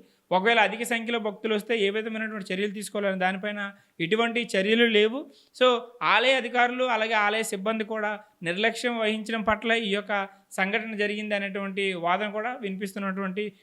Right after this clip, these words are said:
విషయం. So, ఏదైతే సంఘటన జరిగిందో దాని పట్ల ఇప్పటికే స్థానికంగా ఉన్నటువంటి ప్రజాప్రతినిధులు అచ్చెన్నాయుడు కావచ్చు, అలాగే ఎమ్మెల్యే శిరీష కావచ్చు, ఇతర అధికారులు కూడా కావచ్చు, so, అక్కడికి వెళ్ళి అక్కడ పరిస్థితులను చక్కదిద్దే ప్రయత్నం చేశారు. ఇప్పటికే పోలీసు అధికారులు కూడా అక్కడ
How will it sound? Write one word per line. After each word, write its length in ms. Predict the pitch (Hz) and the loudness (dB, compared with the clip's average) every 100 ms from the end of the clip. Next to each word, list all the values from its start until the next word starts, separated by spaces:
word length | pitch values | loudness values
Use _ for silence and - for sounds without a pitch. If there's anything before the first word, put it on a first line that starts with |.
| _ | _
విషయం. 320 | 180 - 208 - - _ - | -2 2 0 -2 -16 _ 4
So, 60 | 254 247 | 6 8
ఏదైతే 360 | 269 269 269 | 6 4 4
సంఘటన 440 | 254 214 220 226 226 | 0 0 -2 -4 -2
జరిగిందో 420 | 220 220 214 247 | -2 -2 -2 -2
దాని 260 | 220 208 196 | -2 -4 -4
పట్ల 180 | 208 214 | -6 -6
ఇప్పటికే 320 | 190 202 220 | -8 -8 -8
స్థానికంగా 480 | 214 196 214 220 220 | -4 -2 -2 -4 -8
ఉన్నటువంటి 340 | 214 208 214 | -8 -8 -10
ప్రజాప్రతినిధులు 680 | 185 180 190 196 196 196 196 | -8 -8 -6 -8 -8 -6 -4
అచ్చెన్నాయుడు 420 | 175 190 190 190 185 | -4 -6 -6 -6 -4
కావచ్చు, 300 | 185 185 208 196 | -6 -6 -6 -4
అలాగే 260 | 180 190 185 190 _ _ | -4 -4 -6 -8 _ _
ఎమ్మెల్యే 500 | 170 190 208 202 180 180 | 0 2 2 2 0 -2
శిరీష 260 | 190 196 208 | -2 0 0
కావచ్చు, 400 | 202 196 196 262 233 | -2 -2 -4 -2 -2
ఇతర 280 | 226 226 214 - - | 2 2 2 -4 0
అధికారులు 400 | 185 208 240 233 | 0 4 4 4
కూడా 160 | 233 226 | -2 -2
కావచ్చు, 380 | 214 214 214 262 | 0 0 -2 -4
so, 140 | 262 226 | 0 0
అక్కడికి 220 | 202 202 | -2 -4
వెళ్ళి 280 | 208 233 226 214 - _ - | -2 -2 -4 -6 -14 _ -2
అక్కడ 260 | 190 214 | 0 2
పరిస్థితులను 540 | 202 202 202 233 226 220 | 2 2 0 -4 -6 -4
చక్కదిద్దే 360 | 208 202 208 208 | -6 -6 -4 -2
ప్రయత్నం 340 | 190 196 202 196 | -2 -6 -6 -10
చేశారు. 200 | 202 226 | -8 -8
ఇప్పటికే 260 | 208 214 - | -8 -12 -8
పోలీసు 260 | 196 202 196 | -6 -6 -6
అధికారులు 320 | 185 202 196 | -6 -6 -6
కూడా 160 | 196 190 | -6 -6
అక్కడ 160 | 185 | -6